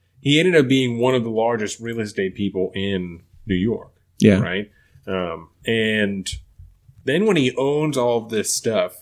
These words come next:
Speaker 1: he starts putting the buildings in the names of his children.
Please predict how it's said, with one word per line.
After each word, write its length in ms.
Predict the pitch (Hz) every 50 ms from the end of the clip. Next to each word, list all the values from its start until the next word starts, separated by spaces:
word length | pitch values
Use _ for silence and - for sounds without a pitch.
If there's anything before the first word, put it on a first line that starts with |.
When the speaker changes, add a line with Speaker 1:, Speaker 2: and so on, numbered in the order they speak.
| - _ _
Speaker 1:
he 180 | - 127 117
starts 720 | 107 - - - - 131 135 139 135 127 - - - - - - - - - _ _ _ _ _ _ _ _ _ _ _ _ _ _ _ _ _ _ -
putting 260 | 156 165 170 165 143
the 60 | 120
buildings 640 | 113 - 123 123 127 135 135 139 139 143 135 - -
in 200 | - 123 127 131
the 80 | 123 117
names 420 | 113 110 110 110 113 113 110 -
of 140 | 104 104 101
his 160 | 104 92 -
children. 420 | - - - 98 92 - - -